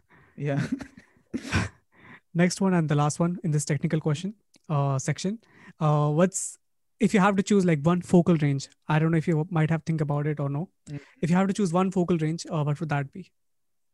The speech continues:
Speaker 1: Like, you're talking
Speaker 2: Like
Speaker 1: about lenses
Speaker 2: sixteen
Speaker 1: and stuff like that?
Speaker 2: Yes. Sixteen M M, thirty-five M M,
Speaker 1: Ah.
Speaker 2: fifty M M, twenty-four M M, whatever.
Speaker 1: Uh, I, so since I'm not the one who shoots a lot, I'm the one who edits a lot.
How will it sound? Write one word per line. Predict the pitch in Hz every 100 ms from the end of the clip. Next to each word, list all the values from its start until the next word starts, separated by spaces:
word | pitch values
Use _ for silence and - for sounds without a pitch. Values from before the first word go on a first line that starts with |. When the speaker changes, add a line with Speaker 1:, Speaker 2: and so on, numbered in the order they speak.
| _ _ _ _ -
Speaker 1:
Like, | 151
you're | 160
talking | 170
Speaker 2:
Like |
Speaker 1:
about | 175 165
lenses |
Speaker 2:
sixteen | 139 220 208
Speaker 1:
and | 196
stuff | 156
like | 139 127
that? | 143 _ _ -
Speaker 2:
Yes. | 151 135 - - -
Sixteen | - 165 196
M | 170
M, | 165
thirty-five | 180 165 160 156
M | 147
M, | 147
Speaker 1:
Ah. | 147
Speaker 2:
fifty | 160 165
M | 151
M, | 147
twenty-four | 151 147 160
M | 147
M, | 143 147
whatever. | 151 139 139 - _ -
Speaker 1:
Uh, | 175 180 180 -
I, | - - _ -
so | -
since | 196 202 240 -
I'm | 151 175
not | 190 202
the | 208
one | 156 165
who | 160 175
shoots | - 156 156
a | 147
lot, | 139 160
I'm | 143
the | 147
one | 143 151
who | 151
edits | 139 131 160 -
a |
lot. | 185 208